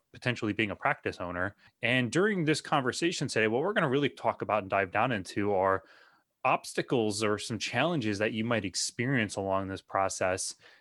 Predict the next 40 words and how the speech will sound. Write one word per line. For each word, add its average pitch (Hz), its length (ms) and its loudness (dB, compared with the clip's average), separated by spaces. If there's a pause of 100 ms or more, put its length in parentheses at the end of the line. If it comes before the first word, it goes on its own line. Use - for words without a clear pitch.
(140)
and 143 140 0
some 143 180 0
really 226 200 2
important 151 440 -2
players 123 460 2
or 92 40 -12
people 127 300 -4
that 104 120 0
you 101 80 -6
should - 200 -2
have 101 220 0
in 92 80 -6
your 90 120 -6
back 90 280 -4
pocket. 110 420 0
So, 107 480 0 (420)
uh, 104 220 -4
you 135 160 -2
know, 127 80 2
just 151 260 -4
to 160 60 0
jump 123 420 0
right 113 180 4
in 113 120 0
here, 101 360 -2 (320)
the 113 100 -4
first 165 280 -2
thing 131 140 0
is 101 100 -4
we've 110 140 0
got 170 300 2
a - 20 -10
bunch 131 240 -2
of 117 80 0
obstacles 107 520 0
that 117 100 -6
you're 107 160 -4
gonna 104 160 -2
wanna 101 220 2
consider. 92 600 -2